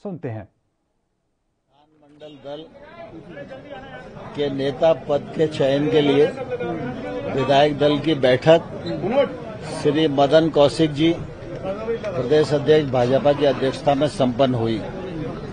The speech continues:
Speaker 2: इस बैठक में सर्वसम्मति से पुष्कर धामी जी को विधायक दल के नेता पद के लिए चुना गया।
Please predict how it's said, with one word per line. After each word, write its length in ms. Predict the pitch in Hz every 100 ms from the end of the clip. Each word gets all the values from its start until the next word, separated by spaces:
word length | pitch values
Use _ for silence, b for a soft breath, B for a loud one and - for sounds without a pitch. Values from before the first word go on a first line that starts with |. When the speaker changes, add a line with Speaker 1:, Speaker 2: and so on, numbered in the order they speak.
| - - 185 - 262 247 247 196 -
Speaker 2:
इस 180 | 165 151
बैठक 420 | 131 143 151 165
में 260 | 147 160 180 190 - - 156
सर्वसम्मति 880 | 139 - 160 170 165 151 147 143 175
से 320 | 180 139 113 113 - - - - - -
पुष्कर 340 | 147 - 175 170
धामी 380 | 143 131 151
जी 140 | 139 151
को 260 | 151 170 180 - 175 160 147 185 - 659 - 165 - - - - - 175 196 247 190 190 175 190 - - - - 113
विधायक 460 | 143 143 156 160
दल 200 | 156 156
के 160 | 143 165
नेता 340 | 147 147 160
पद 260 | 165 156 -
के 80 | 156
लिए 180 | 151 156
चुना 360 | 160 139 143
गया। 220 | 147 160